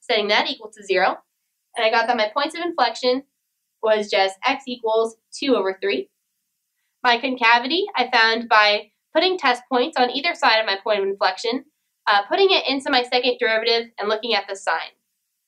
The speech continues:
And when I did that, I got that f of x was concave down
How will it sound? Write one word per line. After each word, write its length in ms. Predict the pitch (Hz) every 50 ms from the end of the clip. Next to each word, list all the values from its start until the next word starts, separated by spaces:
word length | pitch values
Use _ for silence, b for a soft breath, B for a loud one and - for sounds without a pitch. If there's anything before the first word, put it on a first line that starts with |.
| _ _ _ _ _ _ _ _ _ _ -
And 180 | 311 311 302
when 120 | 294 285 269
I 100 | 262 262
did 140 | 262 269
that, 220 | 262 269 262 262 262 _ _ _ _ _ _ -
I 160 | - - 320
got 240 | - 208 208 208 208
that 280 | - 208 - 196 190 - - _
f 200 | - 247 285 294
of 100 | 311 262
x 360 | 240 220 220 220 - - - _
was 380 | - 220 202 196 196 196 190 -
concave 580 | - - 247 247 262 277 - 330 320 330 294 262
down 400 | 247 214 202 202 208 262 311